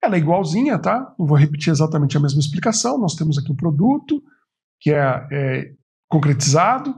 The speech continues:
né? Aí nós temos aqui uma propriedade diferente aqui, né? Nós temos um atributo versão aqui a mais, tá? Que é diferente, né? Aqui eu tenho autor e aqui eu tenho versão,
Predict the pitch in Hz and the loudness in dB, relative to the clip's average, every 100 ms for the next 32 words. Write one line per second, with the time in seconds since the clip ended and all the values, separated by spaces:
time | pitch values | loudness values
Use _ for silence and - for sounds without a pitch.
0 | - 156 180 262 - - - - _ - | -6 -2 0 -2 -6 -18 -20 -20 _ -2
1 | 175 208 214 214 196 185 190 190 185 185 | 0 2 2 0 0 -2 0 0 2 0
2 | 185 165 160 143 151 156 156 196 - 143 | 0 2 2 0 -2 0 0 0 -2 -4
3 | - 214 185 196 156 156 156 147 151 143 | -2 -2 -2 -2 -4 -2 -2 0 0 0
4 | 151 139 147 135 139 135 127 151 147 127 | 0 0 0 0 2 0 -2 -4 -4 -8
5 | - 156 156 156 208 - - - _ _ | -8 -6 -4 -6 -4 -6 -8 -12 _ _
6 | - 220 - - - - - _ _ _ | -4 -4 -6 -20 -20 -18 -20 _ _ _
7 | _ - 196 139 160 185 277 180 175 160 | _ 0 0 2 0 0 -2 0 0 0
8 | - 151 147 160 156 151 147 151 151 - | 0 -2 0 0 0 0 -6 -6 -4 -2
9 | 147 147 139 139 135 - _ - 135 160 | -2 0 0 0 -4 -12 _ -4 2 4
10 | 160 185 220 285 - | 4 0 0 -4 -14